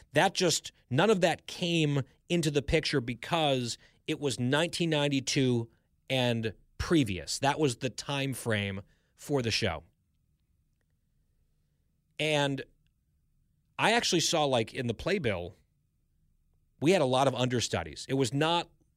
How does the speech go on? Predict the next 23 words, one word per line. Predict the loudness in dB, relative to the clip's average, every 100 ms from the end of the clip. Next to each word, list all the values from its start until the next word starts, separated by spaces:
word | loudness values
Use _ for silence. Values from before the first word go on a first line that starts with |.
| _ -4
the | -2 0
A-team, | 2 0 0 -2 0 0 -4 -2
so | 0 2
to |
speak, | 0 -2 -2 -2
in | -6
all | 0 4 4
the | 2
major | 2 2 2
roles, | 2 4 4 0
including | -4 2 4 4 4
Michael, | 2 2 -2
although | -2 -2
they | -2 -4
have | -6
three | -2 4 4
different | 4 0 -2
Michael | -2 0 -2
Jacksons | 0 -2 -2 -6 -6
at | -6
three | -4 -2
different | -2 -4 -4
ages. | -4 -6 -8